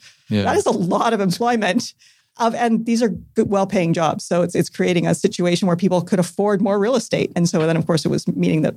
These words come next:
Speaker 2: all real estate went up because there was, we have a supply crisis that we weren't adding supply. So the bending point, if you were,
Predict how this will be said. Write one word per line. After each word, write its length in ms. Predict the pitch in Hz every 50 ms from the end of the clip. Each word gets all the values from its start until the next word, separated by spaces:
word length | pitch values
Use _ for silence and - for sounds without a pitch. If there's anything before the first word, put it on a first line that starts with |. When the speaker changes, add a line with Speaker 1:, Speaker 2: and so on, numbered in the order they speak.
| - -
Speaker 2:
all 140 | - 170 160
real 160 | 170 170 175
estate 240 | 170 - 180 160 -
went 180 | - 165 175
up 180 | 240 233 - -
because 280 | - 165 - - - -
there 100 | - 151
was, 260 | 160 - - - _ -
we 100 | 247 185
have 120 | 180 170
a 20 | 175
supply 340 | - 180 175 196 185 180 180
crisis 440 | 180 185 - 143 - - - -
that 100 | - 170
we 80 | - 180
weren't 240 | 151 160 165 - -
adding 240 | - 156 143 151 165
supply. 480 | - - - - 156 147 - - - - - - - _ _ _ _ _ - -
So 100 | - - 226
the 60 | 202
bending 300 | 208 240 247 254 247 220
point, 260 | - 226 214 208 208 196
if 120 | 180 -
you 100 | 208 202
were, 380 | 196 196 190 185 185 185 180